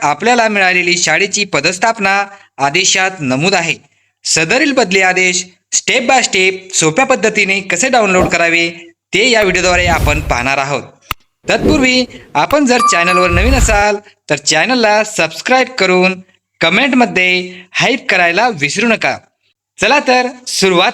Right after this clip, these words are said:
करूया. सर्वप्रथम आपण log in करणार आहोत. log in ची लिंक आपल्याला डिस्क्रिप्शन मध्ये सुद्धा मिळून जाईल. log in केल्यानंतर या प्रकारचा इंटरफेस इथं ओपन होणार आहे.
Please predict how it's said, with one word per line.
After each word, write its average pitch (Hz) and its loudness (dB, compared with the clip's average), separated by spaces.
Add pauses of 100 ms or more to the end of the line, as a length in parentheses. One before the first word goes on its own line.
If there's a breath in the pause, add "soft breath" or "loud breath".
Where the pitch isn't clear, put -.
करूया. 143 0 (680)
सर्वप्रथम 233 0 (180)
आपण 156 0
log 143 2
in 214 -4
करणार 208 2
आहोत. 196 2 (760)
log 165 0
in 196 -2
ची 190 -2
लिंक 247 -2 (140)
आपल्याला 160 2
डिस्क्रिप्शन 190 -4
मध्ये 175 -2
सुद्धा 151 -2 (100)
मिळून 139 0
जाईल. 170 0 (760)
log 175 0
in 240 -2
केल्यानंतर 240 0 (160)
या 147 0
प्रकारचा 254 0
इंटरफेस 208 -2
इथं 170 -2
ओपन 165 2
होणार 185 2
आहे. 190 -2